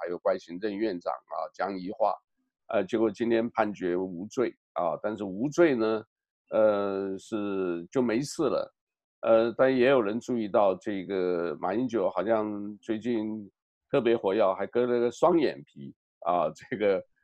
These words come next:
也不知道他还想再复出还是什么。呃，反正这些我原先认为他是政治家，现在看看嘛，也是政客，也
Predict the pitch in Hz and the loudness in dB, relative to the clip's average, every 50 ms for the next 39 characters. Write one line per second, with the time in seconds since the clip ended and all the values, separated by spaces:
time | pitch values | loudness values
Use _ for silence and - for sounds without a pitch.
0 | _ - - - 104 101 90 117 104 120 127 131 120 120 - 143 - - - 143 | _ -16 -8 -4 -4 -4 -4 -2 0 4 6 6 8 8 6 4 4 4 2 4
1 | 143 139 131 113 113 135 143 131 123 - - 170 165 151 131 - - 156 156 165 | 4 4 4 6 6 6 6 6 6 4 0 0 0 0 -2 -4 -2 2 6 6
2 | 165 160 - 139 127 117 113 131 131 117 - 101 82 78 85 - _ _ _ _ | 6 8 8 6 4 4 0 -4 -6 -4 -6 -6 -6 -6 -10 -12 _ _ _ _
3 | _ _ _ _ - - 123 120 120 110 104 98 98 - - 110 117 127 143 143 | _ _ _ _ 6 8 8 10 10 10 8 8 6 4 4 4 6 6 6 6
4 | 139 135 117 135 143 135 104 131 135 131 131 131 127 123 - - _ _ _ - | 6 4 2 0 0 2 4 4 6 6 6 6 4 2 0 -6 _ _ _ 4
5 | - 120 123 127 135 135 135 147 151 139 160 160 156 151 151 147 131 127 131 135 | 6 8 8 8 8 8 8 8 8 8 8 8 8 8 8 8 8 10 10 8
6 | 131 127 - - 127 113 - 139 131 120 113 117 123 113 107 120 113 117 113 131 | 6 6 4 0 -4 0 2 2 2 2 2 0 0 4 6 6 6 6 6 4
7 | 135 135 123 117 135 131 127 127 123 120 120 117 117 113 110 113 - 120 117 - | 4 4 4 4 4 4 6 4 4 4 4 4 2 2 0 0 -2 -2 -2 2
8 | - 131 123 120 117 - 147 120 110 101 - - 147 | 2 2 2 2 2 4 4 4 4 4 4 4 4